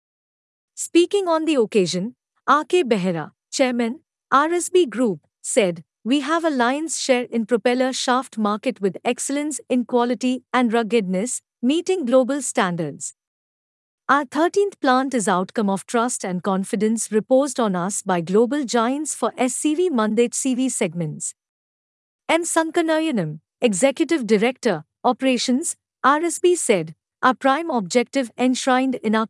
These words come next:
quality approach is customer delight at all times and proactively offer upgraded products through continual research and development, product differentiation, and tap areas hitherto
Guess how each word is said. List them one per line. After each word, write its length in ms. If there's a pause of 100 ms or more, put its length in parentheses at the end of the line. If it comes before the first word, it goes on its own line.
quality 360 (120)
approach 500
is 160
customer 540
delight 480 (140)
at 80
all 260
times 480 (200)
and 200
proactively 720
offer 340 (140)
upgraded 560
products 520
through 220
continual 540
research 520 (160)
and 280
development, 680 (220)
product 420 (100)
differentiation, 800 (120)
and 180
tap 360
areas 460
hitherto 460